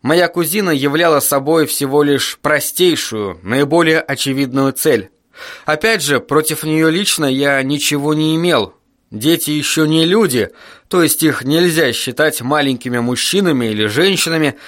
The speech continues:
Скорее, это отдельные виды, и с течением времени из них могут, по всей вероятности, вырасти мужчины или женщины.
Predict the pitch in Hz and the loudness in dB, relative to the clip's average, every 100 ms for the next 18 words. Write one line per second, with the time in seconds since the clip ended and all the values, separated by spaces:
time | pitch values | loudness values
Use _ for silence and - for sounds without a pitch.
0 | - - - - 185 220 214 202 180 185 | -20 -20 -14 -6 0 2 2 0 0 2
1 | 170 156 - _ - 165 160 175 190 185 | 0 0 -8 _ -6 -4 -2 0 0 0
2 | 185 156 113 117 107 - 127 147 139 135 | 0 0 0 -2 -2 -4 -2 0 2 2
3 | 139 190 180 143 117 110 156 190 123 151 | 2 0 0 0 0 0 -2 -2 0 0
4 | 185 143 - - 117 120 117 127 147 156 | 2 0 -2 -6 -4 -2 0 2 2 2
5 | 151 135 - 147 - - - _ 165 240 | 0 -4 -2 -2 -4 -20 -20 _ 0 2
6 | 214 - 156 135 - 202 208 160 - 143 | 2 0 -2 0 0 0 2 0 -2 -2
7 | 139 113 113 95 - 98 - | -2 0 -2 -2 -6 -8 -10